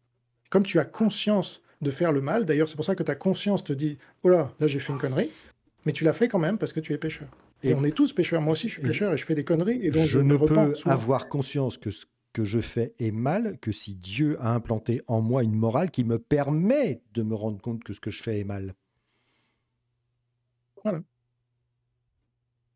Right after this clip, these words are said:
Speaker 1: Et Dieu, si tu veux, Dieu nous met devant le fait accompli, ça je suis d'accord. Il nous montre que le, le protestantisme, par
Speaker 2: Mais
Speaker 1: exemple,
Speaker 2: pourquoi
Speaker 1: donne le
Speaker 2: est-ce que
Speaker 1: meilleur
Speaker 2: tu
Speaker 1: fruit.
Speaker 2: t'échappes ? Revenons,
Speaker 1: Je m'échappe
Speaker 2: mais
Speaker 1: pas.
Speaker 2: si, reviens au raisonnement.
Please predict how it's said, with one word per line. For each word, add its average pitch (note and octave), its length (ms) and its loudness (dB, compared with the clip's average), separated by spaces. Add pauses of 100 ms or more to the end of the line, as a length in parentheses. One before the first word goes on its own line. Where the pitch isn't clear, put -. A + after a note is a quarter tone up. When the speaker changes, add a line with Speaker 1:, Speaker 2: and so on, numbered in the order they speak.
(720)
Speaker 1:
Et D3 80 -4
Dieu, A3 320 0
si - 140 -6
tu G#3+ 80 -4
veux, A3 100 2
Dieu G#3+ 200 0
nous E3 160 4
met G#3+ 160 4
devant D#3+ 220 2
le D3+ 60 -2
fait F3+ 180 -2
accompli, G#3+ 420 -2
ça D3+ 140 -8
je - 60 -10
suis D3+ 100 -10
d'accord. G3 320 -2
Il C#3+ 80 -2
nous D#3 100 6
montre G#3+ 400 4 (200)
que G3+ 420 6
le, D#3 360 -2
le D#3+ 140 6
protestantisme, C#3 580 -4
par C#3+ 100 -6
Speaker 2:
Mais C3 60 -2
Speaker 1:
exemple, G#3 300 -4 (120)
Speaker 2:
pourquoi D3 200 2
Speaker 1:
donne D4 80 6
le C4+ 40 4
Speaker 2:
est-ce D3 100 0
que D#3 40 0
Speaker 1:
meilleur - 100 4
Speaker 2:
tu - 140 -2
Speaker 1:
fruit. F3+ 80 4
Speaker 2:
t'échappes ? C#3 480 2 (840)
Revenons, A2+ 720 0
Speaker 1:
Je - 80 -4
m'échappe E3+ 220 -2
Speaker 2:
mais C3+ 80 2
Speaker 1:
pas. - 40 0
Speaker 2:
si, - 380 -2
reviens A#2 640 0
au C#3 80 4
raisonnement. C4 800 0